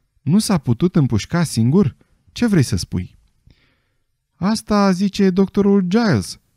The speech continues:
repetă Pollard. „El zice că e absolut imposibil.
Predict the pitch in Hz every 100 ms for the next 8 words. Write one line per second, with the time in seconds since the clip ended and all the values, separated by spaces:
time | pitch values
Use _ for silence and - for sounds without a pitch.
0 | _ - 110 110 120 104 110 104 98 98
1 | - _ _ _ _ 147 135 143 208 208
2 | - 123 117 139 185 - 110 131 156 156
3 | 175 175 220 151 110